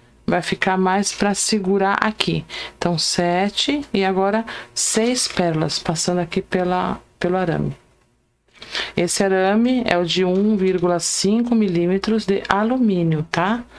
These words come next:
Não pode ser o de flor, porque o de flor quebra. E esse aqui também, se você manipular demais ele, mexer demais, ele quebra. Essa peça é uma peça decorativa, é um amigurumi de decoração.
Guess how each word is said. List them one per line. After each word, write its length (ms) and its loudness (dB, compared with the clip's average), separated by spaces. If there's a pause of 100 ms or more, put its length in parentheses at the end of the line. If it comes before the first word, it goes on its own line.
(420)
Não 240 2
pode 280 0
ser 360 0
o 120 2
de 160 -2
flor, 520 0 (560)
porque 220 0
o 20 2
de 100 0
flor 280 0
quebra. 520 0
E 60 0
esse 220 0
aqui 360 0
também, 460 0
se 100 -2
você 140 0
manipular 520 0
demais 520 0
ele, 160 2
mexer 300 0
demais, 340 0
ele 140 0
quebra. 380 -2 (420)
Essa 240 0
peça 500 0
é 20 2
uma 120 0
peça 260 0
decorativa, 800 0
é 60 2
um 80 2
amigurumi 640 0 (380)
de 140 0
decoração. 720 0